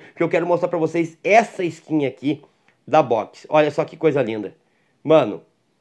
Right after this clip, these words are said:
não merece a raridade que tem, cara. Tão linda, mano. Tão bonito o bagulho que...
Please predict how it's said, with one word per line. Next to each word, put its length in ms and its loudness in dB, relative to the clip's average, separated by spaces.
não 200 6
merece 440 4
a 40 -6
raridade 480 -4
que 100 -12
tem, 260 -8
cara. 200 -8
Tão 340 0
linda, 320 0
mano. 160 -4
Tão 260 -2
bonito 380 -2
o 40 -2
bagulho 380 -6
que... 240 -12